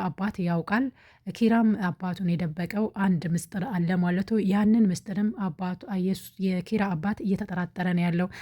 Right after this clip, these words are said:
«ከጽናት ጋር የጀመራችሁ፣ እ፣ ግንኙነት አለ እንዴ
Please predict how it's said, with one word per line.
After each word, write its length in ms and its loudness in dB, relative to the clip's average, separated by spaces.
«ከጽናት 760 2
ጋር 220 0
የጀመራችሁ፣ 800 2
እ፣ 140 0
ግንኙነት 540 4
አለ 240 0
እንዴ 200 6